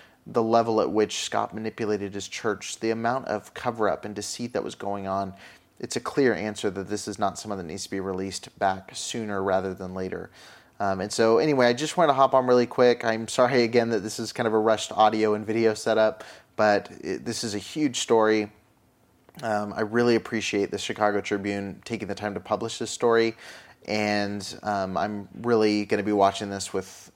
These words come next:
you know, all of my attention to see what happens. Um, I would hate to see this, I mean, just on the sake of the survivor of his abuse, I would hate to see him be released early. So thank you guys for watching. If you have any comments on this, if you think he should be released, if you think he shouldn't be released,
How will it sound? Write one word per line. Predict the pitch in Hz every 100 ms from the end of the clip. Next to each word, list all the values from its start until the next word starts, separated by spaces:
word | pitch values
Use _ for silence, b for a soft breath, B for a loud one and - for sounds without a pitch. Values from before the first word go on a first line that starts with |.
| -
you | 101
know, | 92 -
all | 110 107
of |
my | 101 98
attention | 95 104 98 95
to | 95
see | - 104
what | 101 104
happens. | 95 - 95 92 - - - -
Um, | 90 90
I | 101
would | 101
hate | 104 95
to | 92
see | - 101
this, | 90 95 - - B B B - 117 -
I | 69
mean, | 95 92
just | 98
on | 107
the | 92
sake | - 101 98
of |
the | 90
survivor | 92 92 90 98 92 92
of | 92
his | 85
abuse, | - 95 90
I | -
would | -
hate | 98 92
to |
see | 95 -
him | 87
be | 90
released | 82 67 90 -
early. | 65 78 -
So | - 85 80 - B B B B
thank | 160
you | 170
guys | 170
for | -
watching. | 160 151 156
If | 131
you |
have | 175
any | 175 165
comments | 160 165 165
on | 165
this, | 160 165 -
if | 117
you | 123
think | - 135
he | 143
should | 131 202 170
be | 131
released, | 110 104 98 -
if | 107
you | 113
think | 139 127
he |
shouldn't | 135 - 151 127
be | 117
released, | 117 117 -